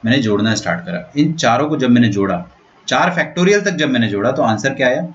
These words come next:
एट, नाइन, ट्वेंटी फ़ोर प्लस नाइन कितना आ जाएगा? थर्टी फ़ोर माइनस वन, थर्टी थ्री। थर्टी थ्री आया इसका sum। समझ में आ रहा है आपको? यहाँ तक का sum कितना है? Up to four factorial आपका sum कितना है?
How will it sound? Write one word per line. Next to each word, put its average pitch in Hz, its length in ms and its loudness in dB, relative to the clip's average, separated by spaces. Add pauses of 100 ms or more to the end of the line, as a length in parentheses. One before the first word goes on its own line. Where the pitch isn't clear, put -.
(800)
एट, 156 420 -2
नाइन, 135 580 0 (600)
ट्वेंटी 131 320 0
फ़ोर 156 220 0
प्लस 147 180 -2
नाइन 147 160 4
कितना 151 220 0
आ 147 40 4
जाएगा? 147 260 2
थर्टी 123 240 -6
फ़ोर 139 200 -2
माइनस 117 360 2
वन, 147 140 -2
थर्टी 101 280 -12
थ्री। - 220 -20 (1900)
थर्टी 113 240 -6
थ्री 113 140 0
आया 135 220 2
इसका - 180 -6
sum। 117 220 -6 (840)
समझ 113 160 2
में 127 80 6
आ - 40 4
रहा 180 80 2
है - 80 -2
आपको? 101 120 -10
यहाँ 117 320 0
तक 170 140 -4
का 170 60 2
sum 170 220 2
कितना 156 220 0
है? 208 160 0
Up - 280 -4
to 226 160 4
four 202 260 4
factorial 131 640 0 (100)
आपका - 260 -2
sum 143 220 2
कितना 147 260 0
है? 185 80 -2